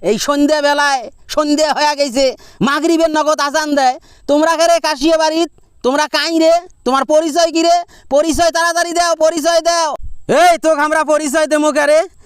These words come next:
তুই কোন সেটা হছিস রে? কোন হেডাম হয়ে গেছিস? কোন নেতা হয়ে গেছিস? তোকে পরিচয় দেওয়া নাগবে। মোক চিনিস তুই? মুই হনু ফক্কর আলী, ফক্কর আলী, এই এলাকার জামাই। শুধু জামাই নয়,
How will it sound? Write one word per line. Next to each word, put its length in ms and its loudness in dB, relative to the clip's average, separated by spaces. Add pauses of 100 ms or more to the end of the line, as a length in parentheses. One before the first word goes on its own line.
(240)
তুই 160 2
কোন 240 0
সেটা 360 0
হছিস 280 -2
রে? 120 4 (400)
কোন 200 2
হেডাম 400 0
হয়ে 180 0
গেছিস? 340 -2 (400)
কোন 180 2 (100)
নেতা 260 0
হয়ে 180 0
গেছিস? 340 -2 (300)
তোকে 240 -2
পরিচয় 400 0
দেওয়া 200 0
নাগবে। 360 -2 (380)
মোক 240 -2
চিনিস 260 2 (100)
তুই? 200 2 (340)
মুই 280 0
হনু 200 -2
ফক্কর 460 -2
আলী, 120 -4 (100)
ফক্কর 300 -2
আলী, 240 -2 (280)
এই 300 2
এলাকার 460 0
জামাই। 320 -2 (420)
শুধু 200 0
জামাই 340 0
নয়, 320 0